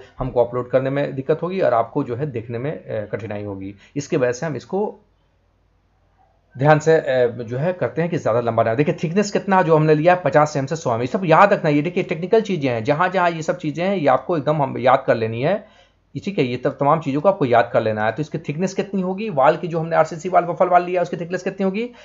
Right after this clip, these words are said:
पचास मिलीमीटर से सौ मिलीमीटर, पचास एमएम से लेकर सौ एमएम तक। रूफ स्लैब को देख लेते हैं, देखिएगा, टॉप में रूफ स्लैब बनाते हैं, आरसीसी बनाते हैं, ये इसकी थिकनेस कितनी होती है? पचहत्तर एमएम होगी।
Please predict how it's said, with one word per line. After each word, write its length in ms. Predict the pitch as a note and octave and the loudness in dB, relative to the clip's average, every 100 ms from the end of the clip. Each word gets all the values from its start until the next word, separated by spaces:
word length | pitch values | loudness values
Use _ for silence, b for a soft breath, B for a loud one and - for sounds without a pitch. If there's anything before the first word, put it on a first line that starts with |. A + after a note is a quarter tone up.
| B - | B 0
पचास 460 | C#3 E3 F#3+ F#3+ C#3+ | 4 6 6 4 -4
मिलीमीटर 420 | A#2 A#2 A#2 D3+ | -6 -8 -6 -4
से 180 | A#3 A3+ | -2 -2
सौ 280 | - B2 | 2 2
मिलीमीटर, 420 | A2 G2+ G#2 A2+ F3+ | 2 -4 -6 0 2
पचास 320 | F3+ C3+ C#3+ | 4 2 0
एमएम 100 | D3+ | -6
से 100 | A3 | -6
लेकर 180 | C#4 - | -8 -8
सौ 240 | - F#2+ | -8 -10
एमएम 100 | G2 | -12
तक। 240 | - - - b - | -16 -16 -20 b -2
रूफ 120 | D3 | 0
स्लैब 240 | D3 E3+ E3+ | 2 2 2
को 100 | F3+ | 0
देख 160 | F3 | 0
लेते 220 | F3+ F3 F3+ | -2 -2 -2
हैं, 100 | D3+ | -4
देखिएगा, 440 | C#3+ E3+ F#3 B3+ _ _ _ b _ D#3+ | -4 -2 -4 -4 _ _ _ b _ 8
टॉप 200 | D#3 F3 | 8 8
में 100 | D#3 | 0
रूफ 160 | E3 | -2
स्लैब 200 | - E3 | -4 -4
बनाते 300 | D#3 E3 D#3+ | 0 0 2
हैं, 60 | E3 | 2
आरसीसी 340 | D3 D3+ D#3+ | 2 0 -4
बनाते 320 | E3 E3 E3 E3+ | 0 0 0 -4
हैं, 80 | |
ये 100 | F3+ | -4
इसकी 180 | F3 E3 | -6 -6
थिकनेस 280 | D3+ D#3 D#3+ | -6 -6 -6
कितनी 220 | D#3 F3+ | -8 -6
होती 180 | E3+ F#3+ | -6 -6
है? 60 | F3+ | -4
पचहत्तर 400 | C#3+ D3 E3+ F3 | -4 -2 -2 -2
एमएम 200 | F3 F3 | -2 -2
होगी। 360 | F3 G#3 B3 | -4 -4 -10